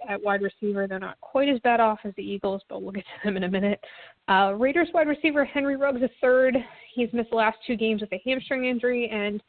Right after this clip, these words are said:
he is really coming into his own as a number one wide receiver. He's out there tweeting cryptically. It looks like he thinks he's gonna play this week, so he's taking a page out of the Ocho Cinco, uh, and Terrell Owens playbook, but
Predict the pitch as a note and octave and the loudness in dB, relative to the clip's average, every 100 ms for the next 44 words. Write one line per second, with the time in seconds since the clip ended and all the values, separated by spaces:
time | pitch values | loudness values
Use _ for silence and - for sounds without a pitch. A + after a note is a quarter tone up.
0 | - - _ _ _ _ B3 B3+ A3+ A#3+ | -20 -20 _ _ _ _ 2 4 2 2
1 | B3+ B3+ - A#3+ A#3+ A3+ A3 G#3+ A3 A3+ | 4 2 0 -2 0 2 2 2 0 0
2 | A3+ G3+ G3+ G#3 F#3+ G3+ G#3+ G#3+ G#3 G#3+ | -2 -4 -6 -6 -6 -6 -4 -2 -2 -2
3 | G#3+ G#3+ G#3+ G#3+ G3 G#3 G#3 - A#3 A#3 | -2 -4 -4 -4 -4 -2 -4 -4 0 4
4 | A3+ A3+ G#3+ F3+ G3 G3 F#3 - C4+ C4 | 2 2 -4 -2 -2 -2 -4 -6 -6 -4
5 | B3 - D4 - - C#4+ C#4 B3+ - - | -2 -2 -2 -4 -4 -4 -4 -6 -10 -10
6 | - A3 - G#3+ G#3+ G#3+ G#3+ A#3 A3 A#3 | -2 -2 0 -4 -2 -6 -2 -2 -2 -2
7 | A3+ G3+ - A3+ G3+ G3 - F#3 E3 - | -2 -4 0 2 2 -2 -4 -6 -6 -10
8 | - F#3+ E3 - - _ _ G#3+ G#3 G#3+ | -4 -2 -2 -6 -20 _ _ -4 -2 -2
9 | G3+ G3+ - F#3 F#3+ F#3+ F#3 F3+ F#3+ F#3 | -2 -4 -2 -4 -2 -4 -4 -4 -6 -6
10 | F#3+ - G3 F#3+ F#3 F3+ F3+ - G3+ F3 | -6 -6 -6 -4 -2 -2 -4 -10 -10 -8
11 | E3 E3 F3 _ - G#3 F#3+ F#3+ - _ | -6 -8 -10 _ -4 -2 -4 -10 -14 _
12 | - G3+ F#3 E3+ G#3 A#3 A3 A3 - _ | -4 0 0 2 4 4 2 0 -6 _
13 | - A3 G#3+ G#3 G#3 - - F3 | 0 0 2 0 0 -8 -6 -4